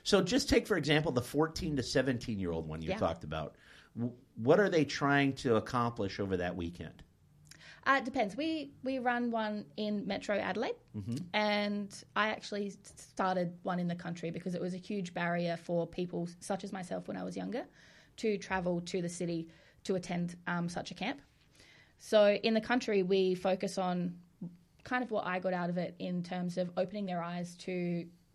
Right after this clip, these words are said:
Speaker 2: the bigger picture and what they can accomplish and set their sights on and achieve. In the city, it's developing those leadership skills that may already be in place, um, but also building their confidence and their networks and, um,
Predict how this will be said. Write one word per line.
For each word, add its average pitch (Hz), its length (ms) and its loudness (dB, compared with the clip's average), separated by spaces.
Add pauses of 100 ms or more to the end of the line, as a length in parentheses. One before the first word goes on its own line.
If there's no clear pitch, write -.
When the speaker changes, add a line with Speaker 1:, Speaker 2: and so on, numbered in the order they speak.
(480)
Speaker 2:
the 202 80 0
bigger 175 240 -2
picture - 520 -8 (160)
and 185 140 -4
what 185 140 0
they 180 120 -2
can 175 140 -6
accomplish 175 480 -8
and 175 240 -4
set 180 220 -6
their 175 260 -4 (220)
sights 170 320 -6
on 180 120 -4
and 170 120 -4
achieve. 165 440 -8 (580)
In 214 120 0
the 202 80 0
city, 269 420 2
it's 196 220 0
developing 202 500 0
those 185 220 0
leadership 180 400 -2
skills 175 340 -4
that - 120 -8
may 180 200 -6
already 175 360 -2
be 170 220 -4
in 170 100 -6
place, - 500 -8 (400)
um, 196 220 2
but - 120 0
also 262 400 4
building 202 360 -2
their 180 140 -4
confidence 180 600 -6
and 180 120 -2
their 170 120 -2
networks 170 840 -4
and, 170 420 -4
um, 165 320 -6